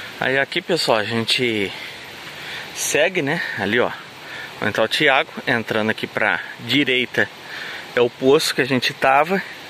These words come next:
A gente pega essa trilha aqui ainda por dentro do bambuzal, mas ali na frente ela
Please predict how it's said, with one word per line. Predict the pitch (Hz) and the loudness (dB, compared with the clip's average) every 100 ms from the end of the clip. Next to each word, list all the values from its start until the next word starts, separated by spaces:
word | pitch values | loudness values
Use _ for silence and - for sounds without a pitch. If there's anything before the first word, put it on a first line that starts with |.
| - - - - - - - - | -16 -16 -14 -14 -12 -12 -10 0
A | |
gente | 147 - | 2 4
pega | 160 151 143 | 4 4 2
essa | - 160 147 117 110 110 - - - - - - - - - - | 0 2 4 2 0 -4 -8 -8 -12 -14 -12 -12 -12 -14 -12 -2
trilha | 139 160 190 156 | 2 4 4 2
aqui | - 160 151 | 2 4 4
ainda | 98 180 175 160 190 180 135 117 - - - - - - - - - | 6 6 6 6 6 6 4 2 -6 -14 -14 -14 -12 -12 -10 -12 2
por | 139 139 | 4 4
dentro | 131 139 139 135 | 4 4 2 0
do | 131 | 2
bambuzal, | 123 139 135 123 107 120 156 | 2 2 4 2 6 6 6
mas | 156 139 135 | 6 4 4
ali | 131 127 | 4 4
na | 127 | 2
frente | 123 127 117 - | 2 0 0 2
ela | 113 110 104 | 2 2 2